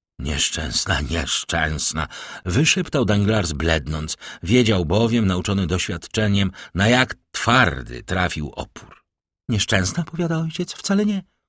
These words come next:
I doprawdy słowo to wydaje mi się aż nazbyt teatralne i przesadne. Przeciwnie, szczęśliwa, bo i czegoż mi brak. Świat uważa mnie za piękną, a to już coś znaczy.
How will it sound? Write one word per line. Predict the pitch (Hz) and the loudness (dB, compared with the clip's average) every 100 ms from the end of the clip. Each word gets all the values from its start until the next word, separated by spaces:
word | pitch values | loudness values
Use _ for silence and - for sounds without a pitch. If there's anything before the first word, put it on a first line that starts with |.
| _ - | _ 0
I | 160 | 2
doprawdy | 156 156 170 143 | 2 4 2 2
słowo | 131 160 151 131 | 0 2 4 2
to | 123 | 0
wydaje | 117 123 131 120 | 2 2 4 2
mi | 117 | 2
się | 127 123 113 - - | 2 2 0 -6 -2
aż | 127 123 - | 2 2 4
nazbyt | 117 131 127 107 104 | 6 6 4 0 0
teatralne | 123 107 110 107 101 92 | 2 2 4 4 4 2
i | |
przesadne. | - 92 - 90 71 60 - _ | 0 -2 -2 -4 -6 -10 -14 _
Przeciwnie, | - 113 - 180 107 90 | -2 0 2 2 2 0
szczęśliwa, | - 127 147 147 98 - - - - | 2 0 2 2 0 -4 -16 -20 -4
bo | 139 147 | 2 4
i | 156 | 4
czegoż | - 147 147 143 - | 2 0 0 -2 -4
mi | 143 | -2
brak. | 160 139 - - _ _ - | -2 -4 -10 -20 _ _ -2
Świat | 170 160 151 | 4 6 6
uważa | 104 117 120 113 | 2 4 4 4
mnie | 107 98 | 4 2
za | 101 | 0
piękną, | 101 143 131 131 120 107 - - - | 0 -2 0 0 0 -2 -10 -12 -2
a | 165 165 | 0 2
to | 160 113 | 4 4
już | 127 - | 4 2
coś | - 131 | 0 0
znaczy. | 123 139 131 - 82 | 2 2 2 0 -4